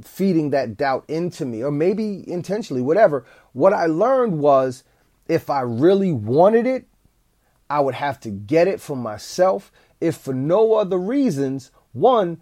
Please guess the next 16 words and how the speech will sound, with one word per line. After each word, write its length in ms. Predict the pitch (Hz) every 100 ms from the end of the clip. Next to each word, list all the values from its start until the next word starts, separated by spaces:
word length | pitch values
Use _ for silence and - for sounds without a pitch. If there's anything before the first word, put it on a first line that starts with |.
| _ -
to 140 | 147
prove 420 | - 247 285 202
I 140 | 180 175
can 280 | 165 147
do 220 | 131 147 123
it 160 | 123 _ _ _ _ _ _
to 200 | - 277
myself, 720 | 254 131 117 - 110 98 - _ _ _ _ -
and 260 | 147 147 -
two, 400 | - 233 170 160 _ _
to 120 | 156
prove 420 | - 226 262 220
I 140 | 196 190
can 280 | 185 165 139
do 220 | 165 151
it 160 | 151